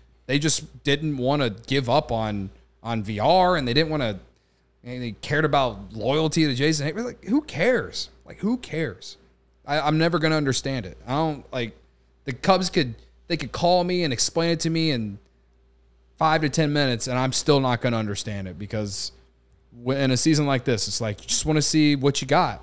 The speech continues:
what you got going in the future. We already knew what we had in Jason Heyward. And Jonathan V R on a one-year deal, like, what are we doing? Even, I mean, even Simmons has played better since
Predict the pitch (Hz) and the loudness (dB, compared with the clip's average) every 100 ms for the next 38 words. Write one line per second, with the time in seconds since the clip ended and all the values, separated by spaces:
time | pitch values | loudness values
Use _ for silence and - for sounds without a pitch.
0 | - 131 147 160 151 151 160 151 185 185 | -6 -4 0 2 2 0 0 -2 -4 -6
1 | 110 95 139 202 202 170 202 113 123 127 | -6 0 4 4 4 4 2 0 -2 2
2 | 127 151 120 135 135 110 131 95 95 - | 2 2 0 0 0 2 2 0 -8 -16
3 | - - 139 143 135 120 - _ _ 180 | -20 -2 2 2 2 -4 -12 _ _ 2
4 | 208 220 208 214 220 196 214 214 208 220 | 2 2 2 2 4 2 2 0 4 4
5 | 220 196 226 240 240 240 123 - - 285 | 4 2 0 0 -2 -2 -4 -8 -2 0
6 | 381 254 _ _ _ 247 262 208 _ _ | 0 -8 _ _ _ 0 0 -2 _ _
7 | 262 381 262 - - 220 214 120 110 - | 0 2 0 0 4 4 4 0 -4 -2
8 | 117 104 101 95 85 - 107 92 - | -2 0 -2 -2 -4 -4 -2 -2 -2